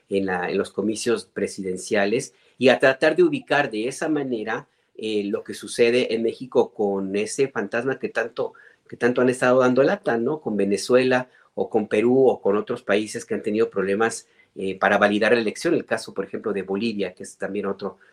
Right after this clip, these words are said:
eh, un referente más o menos cercano. Entonces, yo sí veo por ahí algo que me parece que no hay que echarlo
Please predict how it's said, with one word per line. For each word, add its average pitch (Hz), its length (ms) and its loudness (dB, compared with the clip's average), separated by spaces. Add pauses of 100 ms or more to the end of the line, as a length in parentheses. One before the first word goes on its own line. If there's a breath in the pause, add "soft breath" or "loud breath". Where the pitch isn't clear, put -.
(200)
eh, 92 140 -6
un 101 220 -2
referente 101 460 -2
más 101 220 -2
o 98 40 -2
menos 101 260 0
cercano. 92 520 -6 (400)
Entonces, 135 200 2
yo 165 80 6
sí 170 160 4
veo 156 220 6
por 139 160 0
ahí 135 260 2
algo 143 220 2
que - 80 -8
me 104 120 -4
parece 113 320 -6
que 101 120 -6
no 113 360 0
hay 120 120 0
que 117 200 -6
echarlo 107 580 -2